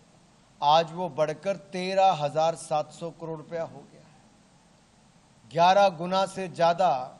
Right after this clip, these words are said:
पैसा महाराष्ट्र को रेलवे के लिए मिला। मुंबई दिल्ली हाईवे अब आर्थिक राजधानी और देश की राजधानी के बीच में दूरी कम हो,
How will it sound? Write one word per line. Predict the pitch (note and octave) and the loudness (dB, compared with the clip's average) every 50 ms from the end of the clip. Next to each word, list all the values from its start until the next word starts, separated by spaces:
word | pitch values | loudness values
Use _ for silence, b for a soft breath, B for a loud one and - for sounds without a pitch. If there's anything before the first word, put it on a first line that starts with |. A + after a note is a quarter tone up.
| _ _ _ _ _ _ _ _ _ _ _ _ _ _ _ _ _ - - - _ _ _ _ _ _ _ _ _ _ _ _ - | _ _ _ _ _ _ _ _ _ _ _ _ _ _ _ _ _ -20 -20 -20 _ _ _ _ _ _ _ _ _ _ _ _ -2
पैसा | D3 D3+ D3 D3 - F3+ F#3 G3 G3+ | -2 -2 -2 -2 -2 0 0 0 -2
महाराष्ट्र | F#3+ D#3 C#3 C3 C3+ C#3+ D3 D3+ D3 D3 - D#3+ | -2 -6 -6 -4 -2 -2 -2 -2 -4 -6 -14 -16
को | - F#3 F#3 | -12 -12 -12
रेलवे | F3+ D3+ C#3+ C#3 C3+ C#3 C3 D3 C#3 | -10 -10 -10 -10 -10 -12 -12 -14 -14
के | C#3 C#3+ C#3+ | -14 -16 -16
लिए | C#3 D3 D3 | -14 -14 -14
मिला। | C#3 B2+ A#2+ A2+ - - - _ _ _ _ _ _ _ _ _ _ _ _ _ _ _ _ _ _ _ _ _ _ _ _ _ _ _ _ _ _ _ _ _ _ _ - | -14 -16 -18 -20 -20 -20 -20 _ _ _ _ _ _ _ _ _ _ _ _ _ _ _ _ _ _ _ _ _ _ _ _ _ _ _ _ _ _ _ _ _ _ _ -14
मुंबई | B2+ C#3 D#3 E3+ F3 F3 E3 F#3 F#3 G3 G3 | -8 -6 -6 -6 -4 -2 0 0 0 0 -2
दिल्ली | E3+ C#3+ F3 F3 F#3 F#3+ F#3+ G3 F#3+ F3 D#3 D3 D3 - - - - - _ _ _ _ - | -6 -8 -8 -8 -6 -6 -6 -6 -6 -8 -10 -12 -16 -20 -20 -20 -20 -20 _ _ _ _ -6
हाईवे | - C#3+ E3 F#3+ G3 F#3 F3+ D#3+ C#3+ - - - - - - - - - _ _ _ _ _ _ _ _ - - - - _ _ _ _ - | -2 0 0 0 -2 -6 -8 -8 -10 -12 -18 -20 -20 -20 -20 -20 -20 -20 _ _ _ _ _ _ _ _ -20 -20 -20 -20 _ _ _ _ -2
अब | E3+ F3 E3+ G3+ - - | -2 -2 -2 -4 -2 0
आर्थिक | E3+ E3+ F3+ F#3 F3 - G#3+ A3+ A#3 - | 2 2 2 2 -2 -4 -6 -6 -6 -2
राजधानी | A3 G3+ G3 F#3+ F#3+ F3 D3+ F#3 F3+ F3+ F#3 G3 G3+ G#3 G#3+ | 0 2 4 2 2 0 -2 -4 -2 -2 -4 -6 -8 -6 -2
और | G#3 G3+ F#3 | -2 -2 -2
देश | D3+ D3 E3+ F3+ F#3 F3 | -2 -4 -6 -6 -6 -8
की | F3+ F#3 G3+ F#3+ | -10 -12 -6 -2
राजधानी | F3+ E3 E3 D#3 C3 D#3 D3+ D#3+ E3+ F3+ | 0 0 0 -2 -4 -4 -4 -4 -6 -8
के | F3+ - F#3+ F3+ | -12 -12 -12 -12
बीच | D3+ D3+ D#3 D#3+ D3+ | -10 -12 -12 -12 -12
में | D#3 F#3 F#3 D#3+ C3 | -12 -10 -10 -10 -10
दूरी | D3 D#3+ E3+ F#3+ A3+ A3 | -8 -8 -6 -6 -6 -4
कम | F3+ G3+ F#3+ E3+ | -2 -2 -2 -2
हो, | D#3+ B2 C#3 C3+ B2+ A#2+ A#2+ - | -4 -8 -10 -12 -12 -12 -16 -18